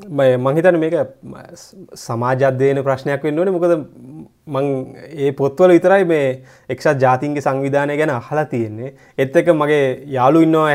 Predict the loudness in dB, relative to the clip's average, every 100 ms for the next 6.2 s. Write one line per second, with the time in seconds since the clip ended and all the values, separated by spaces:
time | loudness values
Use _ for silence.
0 | -2 -4 -6 -4 -4 -2 0 -2 -2 -10
1 | -20 -8 -6 -4 -6 -2 -2 0 -2 0
2 | -2 -2 0 0 0 -2 -2 -2 -4 -4
3 | -4 -2 -2 0 0 -2 -4 -6 -8 -18
4 | _ -10 -8 -6 -6 -4 -2 -2 -2 -2
5 | -2 -2 0 0 0 -2 -4 -6 -6 -4
6 | -4 -6